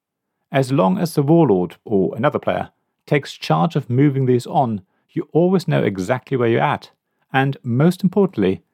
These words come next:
how many actions you have left before the year or the game ends. It's very visual, and I loved seeing where we were at throughout the game. The map in Crescent Moon always starts pretty empty, but it doesn't take long for it to fill up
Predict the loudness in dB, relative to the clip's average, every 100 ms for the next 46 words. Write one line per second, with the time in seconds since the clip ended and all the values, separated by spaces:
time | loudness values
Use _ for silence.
0 | _ _ -4 2 4 4 0 -4 -6 -10
1 | -2 -2 -2 -2 -2 -4 -14 -8 -2 0
2 | 2 2 0 -6 _ 0 0 0 -2 -2
3 | 0 0 2 2 -2 -10 -20 _ _ _
4 | _ _ _ -6 -4 -2 0 2 2 2
5 | 2 2 2 0 0 0 -2 -6 -8 -2
6 | 0 2 2 2 4 4 2 2 0 -4
7 | _ -10 -6 -6 -4 -2 0 -2 -6 _
8 | _ _ _ _ _ _ _ _ _ _
9 | _ _ _ 0 2 2 0 0 0 2
10 | 2 2 0 0 2 -2 -2 -2 -2 -4
11 | -4 -2 0 0 -2 -2 -6 _ _ _
12 | _ -2 0 0 0 0 0 -2 0 -2
13 | 0 -2 -2 -4 -4 -2 0 0 -4